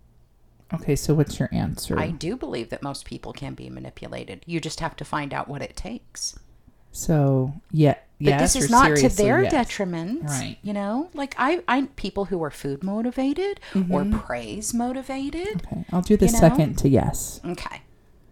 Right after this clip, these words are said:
Speaker 1: Next. People see me as a natural leader.
Speaker 2: No, not me. No. Yes, I believe you. I think there's no way for you to escape that. Whether you want it or not, people are going to focus on you as a leader.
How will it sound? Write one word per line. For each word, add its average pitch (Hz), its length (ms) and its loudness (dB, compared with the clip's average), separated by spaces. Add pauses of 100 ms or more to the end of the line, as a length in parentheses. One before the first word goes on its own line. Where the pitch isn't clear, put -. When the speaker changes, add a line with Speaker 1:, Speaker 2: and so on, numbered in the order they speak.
(320)
Speaker 1:
Next. - 640 0 (760)
People 208 400 8
see 196 320 6
me 175 220 2
as 151 240 0
a 151 60 -2
natural 139 480 2
leader. - 480 0 (1900)
Speaker 2:
No, 170 240 -8 (460)
not 165 200 -6
me. 120 220 -12 (100)
No. 143 240 -10 (560)
Yes, 208 300 4
I 180 100 0
believe 156 340 -6
you. 95 200 -10
I 139 120 -2
think 156 300 -4
there's 156 220 -4
no 143 100 2
way 131 140 -4
for 135 160 -6
you 135 140 -8
to 127 140 -8
escape - 400 -6
that. - 240 -10 (240)
Whether 160 260 0
you 151 200 -2
want 143 260 -2
it 123 100 -6
or 135 140 -4
not, 117 340 -4
people 143 280 -10
are 131 60 -8
going 123 220 -6
to 120 60 -10
focus - 360 -6
on 113 140 -8
you 110 140 -10
as 110 120 -8
a 104 60 -14
leader. 110 320 -16